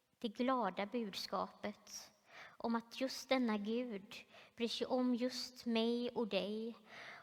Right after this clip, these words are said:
Och det är inte något som kan gå förbi obemärkt i våra liv. För vår Gud möter oss med kärlek och förlåtelse genom allt,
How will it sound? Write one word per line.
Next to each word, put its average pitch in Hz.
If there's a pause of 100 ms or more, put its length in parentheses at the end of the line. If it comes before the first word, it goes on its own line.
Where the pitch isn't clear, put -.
(100)
Och 247
det 247
är 233
inte 247
något 214
som 214
kan 269
gå 180
förbi 220 (320)
obemärkt 208
i 220
våra 208
liv. 208 (640)
För 233
vår 247
Gud 214
möter 214
oss 180
med 196
kärlek 190 (420)
och -
förlåtelse 185 (720)
genom 226
allt, -